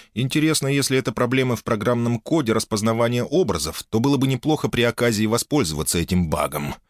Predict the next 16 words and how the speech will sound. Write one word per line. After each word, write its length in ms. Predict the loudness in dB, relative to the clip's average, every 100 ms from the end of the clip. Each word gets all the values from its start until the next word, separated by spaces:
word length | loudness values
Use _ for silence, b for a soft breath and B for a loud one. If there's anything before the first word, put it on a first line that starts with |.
| _ _ -2
Ну, 120 | -2
или 220 | 2 0
же 160 | 2 0
они 160 | 0
не 80 | 0
считали 440 | 0 0 -2 0
их 120 | -2 -2
чем-то 340 | -2 0 0
опасным 600 | 0 0 0 0 -2 -2 -2
или 180 | 0
вредным. 600 | 0 -2 -4 -4 -6 -6 -8 _ _ _ -6
Этого 280 | -2 -2
пока 220 | -2 -2 0
Сергей 320 | 0 0 0
не 120 | 0
понял. 520 | -2 -8 -6 -6 -6